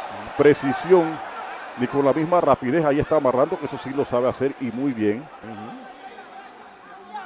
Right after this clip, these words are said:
Speaker 1: Observa,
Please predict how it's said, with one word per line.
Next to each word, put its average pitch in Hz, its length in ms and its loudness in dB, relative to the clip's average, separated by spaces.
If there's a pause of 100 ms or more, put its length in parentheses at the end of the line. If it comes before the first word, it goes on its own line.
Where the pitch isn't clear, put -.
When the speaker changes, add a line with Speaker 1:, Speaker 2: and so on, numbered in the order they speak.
(3000)
Speaker 1:
Observa, 127 440 0